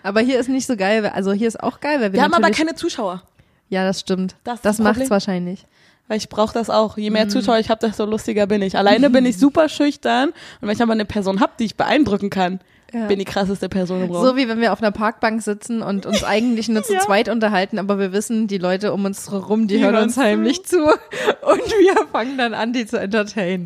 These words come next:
Speaker 2: Also, oder liegt es daran, dass wir einfach so laut über schmuddelige Sachen sprechen?
Speaker 1: Maybe.
Speaker 2: Could
Speaker 1: You
Speaker 2: be.
Speaker 1: never know.
Speaker 2: Okay, was noch?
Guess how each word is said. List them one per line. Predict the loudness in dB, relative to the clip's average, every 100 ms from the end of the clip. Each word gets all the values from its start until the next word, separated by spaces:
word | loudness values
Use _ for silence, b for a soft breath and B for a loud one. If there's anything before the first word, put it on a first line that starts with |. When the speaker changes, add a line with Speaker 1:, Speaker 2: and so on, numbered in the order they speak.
| -6
Speaker 2:
Also, | -2 2 4
oder | 4
liegt | 2 -2
es | -2
daran, | -2 -2
dass | -4
wir | -4
einfach | -4
so | -2 0
laut | 2 2
über | 2 2 0
schmuddelige | 0 0 2 2
Sachen | 2 -2
sprechen? | -4 -4 -6 -6
Speaker 1:
Maybe. | -2 0 2 2 2 2 0 -2 0 0 0 -4 B B -14
Speaker 2:
Could | -14 -8 -2
Speaker 1:
You | 0 2
Speaker 2:
be. | 0
Speaker 1:
never | 0 0 -2 -2 -4
know. | -6 -8 -8 -8 -8
Speaker 2:
Okay, | -2 0 2
was | 0 0
noch? | -4 -4